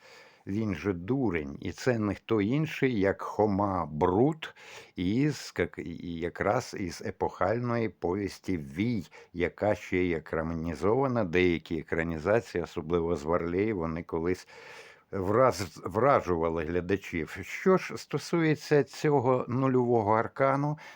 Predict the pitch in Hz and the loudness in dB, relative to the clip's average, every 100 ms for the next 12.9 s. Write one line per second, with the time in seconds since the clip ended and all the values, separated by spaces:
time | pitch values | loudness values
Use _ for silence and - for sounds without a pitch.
0 | - 90 131 143 - 156 131 139 143 147 | -8 2 4 4 0 0 2 2 2 2
1 | 139 110 123 127 117 120 - 92 82 80 | 2 0 0 0 -2 -4 0 2 2 0
2 | 85 78 - 90 95 156 165 165 156 - | -4 -4 0 2 2 0 2 0 -2 -12
3 | - - 143 135 131 117 110 107 98 - | -10 0 2 2 2 0 0 0 -2 0
4 | 135 - 95 107 127 - 120 113 110 - | -2 -2 -4 -2 -2 0 -2 0 -2 0
5 | 139 131 - 98 90 - 107 107 104 87 | 0 0 0 -2 0 0 2 2 0 2
6 | 76 73 - 85 - - - - 117 180 | 0 0 -4 -6 -8 -10 -18 -4 4 6
7 | 147 127 120 120 - 117 135 175 156 143 | 6 6 6 4 2 -2 0 -2 2 0
8 | 135 123 - 117 - 143 123 - 123 - | 2 -4 -4 -6 -2 -2 -2 0 -2 2
9 | 127 131 - 127 - - - 113 - 117 | 2 2 0 -4 -6 -12 -2 0 4 4
10 | 120 - - 120 107 - 87 76 - - | 2 -2 -2 0 0 0 -4 -4 -12 -8
11 | - 101 - 117 110 76 - 117 113 92 | -2 -2 2 4 4 0 -4 0 2 2
12 | 92 120 165 147 - - 113 131 139 | 2 2 -2 -4 -10 -6 -2 0 0